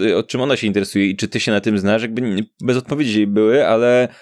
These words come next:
bo generalnie chyba autor nie bardzo zareagował na to, co się zdarzyło wokół tego tweeta, ale jakby cały ten tweet jest na zasadzie: „Okej, teraz odpowiedz na,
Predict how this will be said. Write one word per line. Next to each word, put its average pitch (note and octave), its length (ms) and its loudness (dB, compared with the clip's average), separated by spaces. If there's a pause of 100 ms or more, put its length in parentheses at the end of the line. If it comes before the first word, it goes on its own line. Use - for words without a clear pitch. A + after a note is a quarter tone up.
(120)
bo - 80 -6
generalnie A#2 260 0
chyba F#2 180 -2
autor G2 260 -2
nie G2 80 0
bardzo F#2 280 -2
zareagował F#2+ 420 0
na F2+ 100 -2
to, - 100 -10
co - 100 -10
się G#2+ 120 0
zdarzyło G#2 280 2
wokół F#2+ 200 -2
tego F#2+ 140 0
tweeta, G2+ 300 -2 (100)
ale C3+ 320 2
jakby C3 220 -2
cały E3+ 280 0
ten D3 140 -2
tweet C#3+ 160 -2
jest D3+ 140 0
na C#3 120 0
zasadzie: C3+ 300 -2
„Okej, A#2 300 0
teraz A2+ 220 -2
odpowiedz B2+ 380 -2
na, A#2+ 200 -4